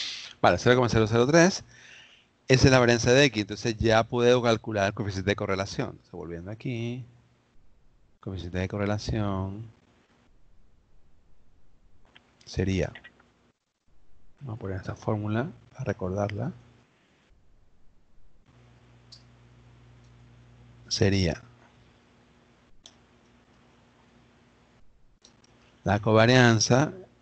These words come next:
que ya la tengo aquí, dividido entre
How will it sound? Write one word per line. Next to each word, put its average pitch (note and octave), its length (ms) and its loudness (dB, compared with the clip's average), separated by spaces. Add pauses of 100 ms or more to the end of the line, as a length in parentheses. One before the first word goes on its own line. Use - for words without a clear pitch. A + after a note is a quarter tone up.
(140)
que F2 240 -4
ya - 220 -10
la - 100 -10
tengo F#2 180 -8
aquí, C3 520 0 (1500)
dividido A2+ 960 4 (340)
entre F#2+ 540 -2